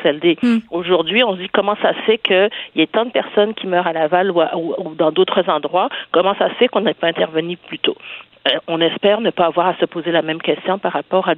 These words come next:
Speaker 1: à, aux, aux détenus, simplement parce que ce sont des détenus dans, dans, dans quelques semaines. C'est, c'est la raison pour laquelle on intervient, c'est la raison pour laquelle on veut des réponses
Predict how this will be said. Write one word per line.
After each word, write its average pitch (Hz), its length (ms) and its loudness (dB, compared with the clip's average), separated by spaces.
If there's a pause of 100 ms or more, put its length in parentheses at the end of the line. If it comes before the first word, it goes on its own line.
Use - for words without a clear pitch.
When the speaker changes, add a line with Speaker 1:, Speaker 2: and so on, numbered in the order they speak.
(140)
Speaker 1:
à, 151 240 -2
aux, 160 440 -6
aux 170 60 -4
détenus, 170 480 0
simplement 170 400 0
parce 180 200 -4
que 151 100 -4
ce - 100 -16
sont 156 120 -10
des 151 140 -6
détenus 147 500 -4 (340)
dans, 156 140 0
dans, 151 180 -4
dans 151 160 -2
quelques 147 400 -4
semaines. 175 280 -2 (120)
C'est, 160 160 0 (100)
c'est 170 60 -4
la 170 160 0
raison 180 300 -4
pour - 160 -8
laquelle 160 280 -4
on 147 120 -10
intervient, 143 440 -6
c'est - 80 -14
la 151 100 0
raison 147 200 -6
pour - 160 -6
laquelle 165 240 -2
on 151 80 -8
veut 139 140 -10
des 147 80 0
réponses 196 340 -8